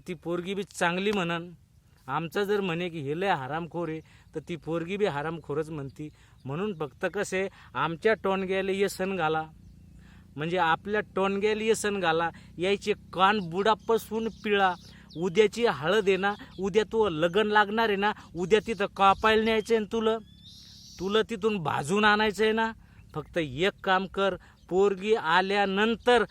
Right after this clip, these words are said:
आमची इज्जत तिच्या पुढं घालू नको. आणि नाही तर मग तू येईन मी आहे. अदुगर लग्नाच्या आधी जे काय दोन खेटरं मारायचेत ना आम्हाला घराच्या आत,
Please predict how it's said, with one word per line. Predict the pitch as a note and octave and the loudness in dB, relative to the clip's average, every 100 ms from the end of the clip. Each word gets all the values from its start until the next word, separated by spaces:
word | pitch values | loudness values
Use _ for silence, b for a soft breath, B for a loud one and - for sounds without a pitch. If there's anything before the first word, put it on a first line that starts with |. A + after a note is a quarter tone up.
| B B | B B
आमची | C3+ E3+ F3+ - A#3+ G3+ D#3+ | 0 0 -2 -4 -2 -2 -6
इज्जत | C3+ C3+ C4+ - | -8 0 0 0
तिच्या | A3 A3+ | -2 -2
पुढं | F#3 A3 | 0 0
घालू | F#3+ C3+ C#3 | 0 -4 -6
नको. | F3 F#3 F3+ F#3 B B B | -6 -6 -4 -6 B B B
आणि | D#3+ D#3+ | -8 -4
नाही | D#3 G#3 A3+ | 2 4 4
तर | - G#3+ | 2 0
मग | G#3 G3+ - - | 0 -4 -6 -6
तू | B3 | 0
येईन | A3+ G3 F#3+ | 2 2 2
मी | G3 G#3+ | 0 0
आहे. | F#3 E3 - b b C#3 | 0 -4 -12 b b 2
अदुगर | D#3 E3+ G3+ A3+ G#3+ | 2 2 2 4 4
लग्नाच्या | G#3+ G3+ G#3+ - G#3+ | 2 0 -4 0 2
आधी | G#3 F3+ | 2 0
जे | C#3+ F#3 | 0 0
काय | A3 A3 G#3+ | 2 0 2
दोन | G3 A3+ - | 4 4 2
खेटरं | D#3 D#3 F#3+ | -4 -2 0
मारायचेत | A3 G#3+ A3 G#3 G#3+ | 4 4 4 -2 -4
ना | A3 G#3 | 0 0
आम्हाला | G#3 E3+ | 0 -2
घराच्या | D3+ E3+ E3 | -4 -4 -2
आत, | G#3 | -2